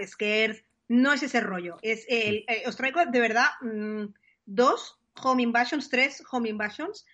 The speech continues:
Speaker 1: eh, más o menos. Bueno,
Speaker 2: Ujú.
Speaker 1: voy a decir dos, porque a mí me dan muy mal rollo, entonces a veces me,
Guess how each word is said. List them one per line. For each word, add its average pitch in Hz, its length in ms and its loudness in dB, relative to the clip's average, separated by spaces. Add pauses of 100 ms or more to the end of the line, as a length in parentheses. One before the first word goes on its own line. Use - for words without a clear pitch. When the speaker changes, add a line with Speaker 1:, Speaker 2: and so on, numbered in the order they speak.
(300)
Speaker 1:
eh, 214 220 2
más 208 220 -2
o 202 40 -4
menos. 214 380 -4 (140)
Bueno, 277 240 -2
Speaker 2:
Ujú. 170 100 -8
Speaker 1:
voy 269 120 4
a - 20 4
decir 254 200 0
dos, 208 200 -10 (580)
porque 247 200 2
a - 20 4
mí 240 100 6
me 269 60 4
dan 254 220 2
muy 240 200 4
mal 208 140 -4
rollo, 208 260 -6
entonces 247 300 -8
a 226 80 2
veces 233 280 -2
me, 220 320 -4